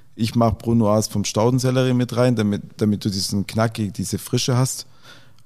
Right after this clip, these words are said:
Und dann halt à la Minute belegt, damit's nicht lätschig wird und noch diesen Crunch hat. Und dann hast du eigentlich gewonnen. Schönes, äh, Fleur de Sel drauf.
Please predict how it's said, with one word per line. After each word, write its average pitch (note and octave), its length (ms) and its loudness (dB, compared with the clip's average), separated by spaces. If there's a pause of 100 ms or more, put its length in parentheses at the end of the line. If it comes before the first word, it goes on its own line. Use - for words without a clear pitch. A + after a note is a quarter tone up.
(280)
Und A2 200 0
dann A#2+ 260 4
halt A2 340 0 (220)
à G#2+ 80 0
la A2+ 140 2
Minute A2+ 360 2
belegt, A2+ 400 0
damit's G#2 300 0
nicht F2+ 160 -4
lätschig A2 400 -2
wird D3+ 320 0
und G#2+ 220 -2
noch A2 180 2
diesen G#2+ 300 -4
Crunch G#2 380 0
hat. E2+ 120 -2 (800)
Und F#2+ 140 -6
dann G2+ 100 2
hast A2+ 160 0
du E2 60 -4
eigentlich G#2 240 -2
gewonnen. G2+ 340 0
Schönes, G#2 580 -2
äh, F2+ 200 -4
Fleur G2+ 240 -2
de F#2+ 80 -4
Sel B2 260 0
drauf. A2 460 0